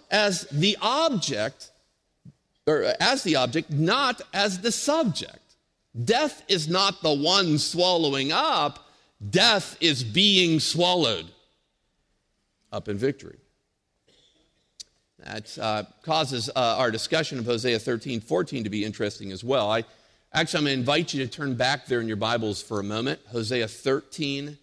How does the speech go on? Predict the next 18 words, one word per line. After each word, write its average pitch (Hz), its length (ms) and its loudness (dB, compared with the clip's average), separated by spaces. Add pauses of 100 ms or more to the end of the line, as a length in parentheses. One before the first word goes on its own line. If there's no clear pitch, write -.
(440)
and 107 160 -4
verse 113 240 0
fourteen. 123 500 -2
I'll 107 60 -4
give 117 160 -2
you 120 60 -2
a 107 40 -4
little 113 100 -2
bit 110 140 0
of 104 80 -8
time 123 240 -6
to 107 60 -10
find 120 420 -4
it. 101 260 -6 (1080)
I - 60 -18
wanna 117 200 -6
take, 131 420 -2
uh, 104 260 0